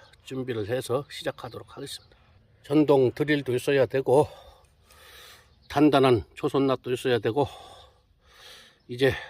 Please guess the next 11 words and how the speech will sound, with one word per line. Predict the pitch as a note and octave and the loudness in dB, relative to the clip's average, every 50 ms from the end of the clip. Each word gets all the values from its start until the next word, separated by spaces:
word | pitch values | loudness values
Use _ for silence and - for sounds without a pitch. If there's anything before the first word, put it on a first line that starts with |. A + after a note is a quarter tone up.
| - - | -18 -12
준비가 | - - D#3 E3 D3+ C3 B2+ | -4 2 2 2 2 0 -4
완료됐습니다. | A#2 C#3 E3+ D#3+ B2 - D#3+ F3 - F3 D#3 C3 - - - - - - - - - - - - - _ - - - - - - - _ _ _ _ - | -2 0 0 0 0 0 -2 0 2 2 2 2 0 -4 -6 -18 -18 -18 -20 -20 -20 -20 -20 -20 -12 _ -6 -6 -6 -6 -16 -20 -20 _ _ _ _ -20
이제 | - C#3 B2+ C3 A#2 A2+ C#3+ E3+ - _ _ _ _ _ _ _ _ _ _ _ _ _ _ _ _ _ _ _ _ _ _ _ _ _ _ - _ _ | -18 -14 -10 -6 -4 -2 -2 -4 -4 _ _ _ _ _ _ _ _ _ _ _ _ _ _ _ _ _ _ _ _ _ _ _ _ _ _ -20 _ _
이 | - C#3+ D3+ D3 C#3+ C3+ B2 | -12 -10 -8 -8 -8 -8 -10
중간 | - - E3 E3+ F3 D#3+ D#3 C3+ A2+ E2 - _ _ _ _ _ - | -6 -2 0 2 2 4 4 2 2 -2 -6 _ _ _ _ _ -6
틈 | - G#3+ G3+ F#3+ | -4 0 4 6
있는 | F#3 F3 E3+ D#3+ D3+ D3 C#3 C3+ B2+ | 6 6 6 4 2 2 0 -2 -2
곳에서부터 | - - - B2+ C#3+ C3 C3 B2+ A2 A2 _ - B2 D#3+ D3+ - _ _ _ _ _ _ _ _ _ _ _ _ _ _ _ _ _ _ _ _ _ _ _ _ _ _ _ _ | -6 -8 -8 -6 -6 -2 -2 -4 -4 -6 _ -4 -2 -2 -2 -4 _ _ _ _ _ _ _ _ _ _ _ _ _ _ _ _ _ _ _ _ _ _ _ _ _ _ _ _
탱자나무를 | - F#3 F3+ F3+ E3 E3+ D#3+ D3+ C#3+ C3+ C3+ C3 B2 B2 B2 A#2+ B2+ D3 C#3 F2 - _ _ _ _ _ _ _ _ _ _ _ _ | -4 0 2 2 2 2 2 2 4 4 2 2 0 -2 -2 -2 -2 -2 -2 -4 -6 _ _ _ _ _ _ _ _ _ _ _ _
제거하도록 | - - E3 D#3 D3 - - C#3+ B2+ G#2 - C3 B2+ C3 B2 D#3+ E3 - _ _ _ _ - _ _ _ _ _ _ | -12 -6 -4 -4 -4 -4 -4 -6 -6 -6 -6 -10 -8 -4 -2 -2 -2 -4 _ _ _ _ -20 _ _ _ _ _ _
하겠습니다. | - D#3+ D#3+ - - B2 A2+ A2 F#2 G#2 D3 E3 - | -8 -6 -6 -6 -4 -4 -4 -4 -4 -2 -4 -4 -4